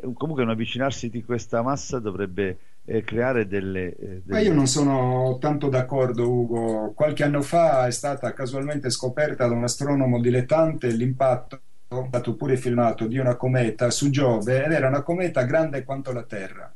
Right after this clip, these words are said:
Speaker 2: Non se n'era accorta manco la nasa. Quindi di cosa stiamo parlando?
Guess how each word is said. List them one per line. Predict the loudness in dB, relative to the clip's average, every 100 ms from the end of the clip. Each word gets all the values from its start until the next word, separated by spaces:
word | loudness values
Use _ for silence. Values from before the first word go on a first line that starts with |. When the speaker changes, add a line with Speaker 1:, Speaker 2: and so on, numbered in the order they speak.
| -10
Speaker 2:
Non | -2 0
se | 2
n'era | 4 4
accorta | 4 2 2 0
manco | 0 -2 -2
la | -2 0
nasa. | 0 -2 -4 -6 -8 -12 -14 -14 -14 -14 -10
Quindi | 0 4 6 4 2 -4
di | -6 -2 0
cosa | 2 2
stiamo | 0 -2 -2 -4
parlando? | -6 -6 -8 -10 -12 -14